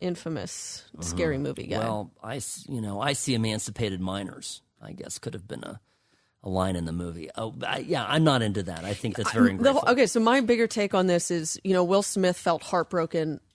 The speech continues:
Speaker 1: you know, as a dad, and I think my dad would have immediately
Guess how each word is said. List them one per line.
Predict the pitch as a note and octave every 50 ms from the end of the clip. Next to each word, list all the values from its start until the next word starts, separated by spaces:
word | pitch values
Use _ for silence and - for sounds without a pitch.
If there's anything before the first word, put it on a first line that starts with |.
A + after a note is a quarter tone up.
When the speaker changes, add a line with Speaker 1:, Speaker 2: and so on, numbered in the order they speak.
| _
Speaker 1:
you | F3+ F#3
know, | F3 E3 D#3+ D#3+ D#3
as | D3+ D#3 -
a | D#3+ D3
dad, | C#3+ D#3 - - E3 D#3+ D#3+ D3+ C#3 C#3 C3+ - -
and | F3 D#3 -
I | - D3+ D#3+ D#3+ E3 D#3+ D#3 D#3+ D3 - _ -
think | F3+ F3 D#3+ -
my | F3 E3 D#3 E3
dad | E3 E3+ D#3 D3 D3 C#3+ - E3
would | D#3+ D#3+ D#3+
have | D3+ D3 - - - _ _ _ _ _ _ _ _ _ _ _ _ _ _ _ _ _ _ E3+ E3+ - -
immediately | G3+ G3+ F#3+ F#3 F#3+ G3 G3 F#3+ F#3 E3 F3 F3 E3 E3 E3 D#3+